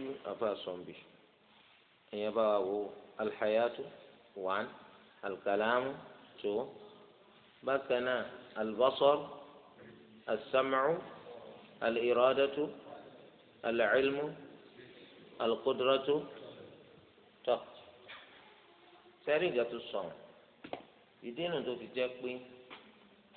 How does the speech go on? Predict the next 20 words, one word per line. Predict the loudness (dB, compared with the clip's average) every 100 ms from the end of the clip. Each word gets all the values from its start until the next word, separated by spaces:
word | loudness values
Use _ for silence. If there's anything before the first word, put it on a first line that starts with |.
| -20 -20 -20 -14 -8 -6 -6 -8
àkọ́kọ́ | -6 -4 2 4
àwọn | 4 2
olùmọ̀ | 0 -2 0
wa, | 2 0 -2 -10 -16 -18 -20 -20 -20 -20 -20 -20 -16 -16 -18 -20 -20 -20 -20 -20 -20 -20 -20 -20 -20 -20 -20 -16
wọ́n | -6 -2
máa | 2 2
ń, | 2 0 -2 -6 -10 -18 -20 -20 -20 -20 -14
wọ́n | -6
máa | -4
ń | -4
pọ́n | -4 0 0
tírà | 2 4 6 6 4 0 -4
bàbá | -8 -2 0
yìí | 0 -2
lé, | -8 -10 -16 -20 -20 -20 -20 _ -20 -20 -20
wọ́n | -10 -6
máa | -2 -2
ń | -2
pọ́n | -4 -4
gẹ́gẹ́. | -2 -4 -4